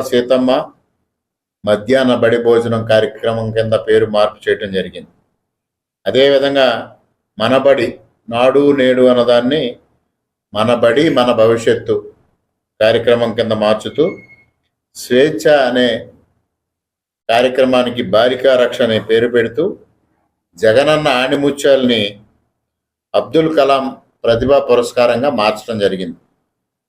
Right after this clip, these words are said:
అంటే, డాక్టర్ సర్వేపల్లి రాధాకృష్ణన్ పేరు విద్యా వ్యవస్థలో ఎంత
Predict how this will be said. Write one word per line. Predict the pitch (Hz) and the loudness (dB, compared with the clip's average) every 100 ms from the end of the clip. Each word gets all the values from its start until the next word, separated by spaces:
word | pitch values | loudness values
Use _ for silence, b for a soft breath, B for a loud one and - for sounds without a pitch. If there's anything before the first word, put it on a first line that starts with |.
| _ _ _ _ | _ _ _ _
అంటే, | 110 117 147 135 | -8 2 4 4
డాక్టర్ | 123 123 120 | 2 0 -2
సర్వేపల్లి | 117 120 135 151 151 151 | 0 0 4 2 2 2
రాధాకృష్ణన్ | 135 127 131 139 139 127 143 135 123 | 2 2 4 0 -2 -8 -6 -6 0
పేరు | 127 135 135 117 110 - _ _ _ _ _ _ _ | 2 4 4 4 0 -6 _ _ _ _ _ _ _
విద్యా | 104 110 143 | -10 2 4
వ్యవస్థలో | 135 131 127 - 127 120 107 104 - _ _ _ _ _ _ _ _ _ _ _ _ - | 4 4 2 0 2 4 2 -2 -14 _ _ _ _ _ _ _ _ _ _ _ _ -6
ఎంత | 107 127 117 | -4 -2 2